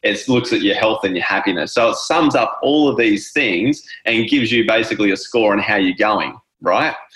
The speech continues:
So then once you do it, it takes sixty seconds on the app to find out. You ask those eight questions. So, you know, sleep, how's your sleep going at the moment? And you answer it from one to ten. And how's your relationship going at the moment? And hopefully your partner's not looking over your shoulder, 'cause <laughs> they can,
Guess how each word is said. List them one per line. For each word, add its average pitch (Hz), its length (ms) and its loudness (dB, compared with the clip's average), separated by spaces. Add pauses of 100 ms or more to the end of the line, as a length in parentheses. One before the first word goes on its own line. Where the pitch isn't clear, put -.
(400)
So 147 120 0
then 165 200 0
once 170 220 2
you 131 80 0
do 120 240 2
it, 113 140 2
it 104 100 -2
takes 135 300 -2
sixty 120 280 -4
seconds 107 460 0
on 98 140 2
the 98 120 2
app 98 220 -2
to 104 80 -4
find 101 320 0
out. 101 140 2
You 104 80 4
ask 113 240 0
those 95 200 2
eight 95 200 2
questions. 104 560 0
So, 98 280 2
you 110 80 2
know, 101 140 2
sleep, 113 500 0
how's 107 300 0
your 98 80 -4
sleep 104 400 -2
going 104 240 2
at 101 80 -2
the 101 60 -4
moment? 107 340 2
And 95 100 2
you 90 80 2
answer 98 320 0
it - 60 -14
from 92 160 0
one 98 220 2
to 95 120 -4
ten. 107 320 0
And 90 200 0 (320)
how's 117 200 0
your 113 120 2
relationship 110 720 0
going 110 240 2
at 101 80 -2
the 95 80 -2
moment? 110 320 2
And 104 100 -2
hopefully 104 380 2
your 92 160 2
partner's 104 340 0
not 98 160 0
looking 98 300 0
over 101 160 2
your 98 100 4
shoulder, 110 400 2
'cause 123 360 2
<laughs> - 60 -14
they 180 420 2 (120)
can, 156 260 2